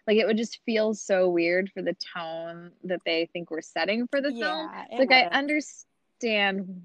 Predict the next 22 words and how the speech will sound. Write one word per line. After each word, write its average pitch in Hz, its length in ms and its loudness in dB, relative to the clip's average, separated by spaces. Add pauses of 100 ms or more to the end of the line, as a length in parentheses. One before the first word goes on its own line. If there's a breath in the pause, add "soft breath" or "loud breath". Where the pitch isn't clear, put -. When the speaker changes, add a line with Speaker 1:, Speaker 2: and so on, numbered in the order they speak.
Speaker 1:
why 170 540 0
they 190 220 2
removed 247 520 0
it, 302 300 2
and 185 200 -4
I 185 200 -2
think 202 360 -2 (1080)
I 247 100 10
don't 285 120 6
know, 202 220 2
it's 180 160 -6
kind 294 180 -10
of 285 80 -8
like 240 180 -2
most 190 720 -4
of 196 220 -2
the 196 100 -2
live 196 300 -2
action 196 420 -4
adaptations. 202 880 -4
Like, 180 140 -2
I, 170 220 0